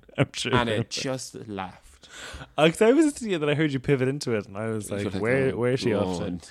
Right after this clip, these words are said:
Speaker 2: Hopefully she has
Speaker 1: Um,
Speaker 2: somewhere to go."
Speaker 1: <laughs>
Speaker 2: Nope.
Speaker 1: So,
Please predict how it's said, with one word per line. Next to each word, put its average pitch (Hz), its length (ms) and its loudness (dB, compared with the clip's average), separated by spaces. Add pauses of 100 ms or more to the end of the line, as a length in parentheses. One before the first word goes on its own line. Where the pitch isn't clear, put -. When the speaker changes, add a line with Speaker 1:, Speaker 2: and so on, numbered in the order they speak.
(120)
Speaker 2:
Hopefully 117 160 -6
she 123 80 -4
has 139 180 2
Speaker 1:
Um, 131 100 0
Speaker 2:
somewhere 95 180 -6
to 90 120 -8
go." 92 180 -4 (540)
Speaker 1:
<laughs> - 500 -20
Speaker 2:
Nope. 170 320 -6 (240)
Speaker 1:
So, 139 520 4